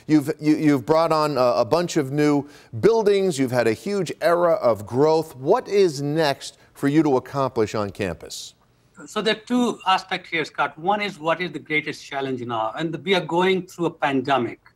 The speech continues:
Speaker 2: The greatest challenge is really health and safety of our student, faculty, staff here.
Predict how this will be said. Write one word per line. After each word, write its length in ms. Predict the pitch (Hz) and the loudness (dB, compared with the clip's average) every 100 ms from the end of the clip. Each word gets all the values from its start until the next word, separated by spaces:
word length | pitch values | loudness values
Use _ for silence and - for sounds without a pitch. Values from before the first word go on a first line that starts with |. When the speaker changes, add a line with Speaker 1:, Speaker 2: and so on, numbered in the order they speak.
| _ _ _ _ _ _ | _ _ _ _ _ _
Speaker 2:
The 100 | 170 | -6
greatest 420 | 139 196 208 196 | 2 2 2 -2
challenge 440 | - 175 165 165 156 | 0 2 4 2 -2
is 200 | 147 135 | -4 -4
really 420 | 147 143 143 135 _ _ _ _ _ _ | -4 -2 -6 -8 _ _ _ _ _ _
health 360 | _ 165 185 180 | _ 0 0 0
and 120 | 160 | -4
safety 540 | 143 - 156 151 165 147 | -4 -2 -2 -2 -4 -2
of 140 | 139 147 | -2 0
our 300 | 131 127 - _ _ | 0 -2 -6 _ _
student, 680 | - _ 196 180 165 165 | -20 _ 0 2 2 -2
faculty, 640 | 156 - 147 147 147 - 143 | -4 0 0 0 -6 -8 -8
staff 480 | 131 - 135 127 - | -8 -2 0 0 -4
here. 300 | 143 120 | -12 -12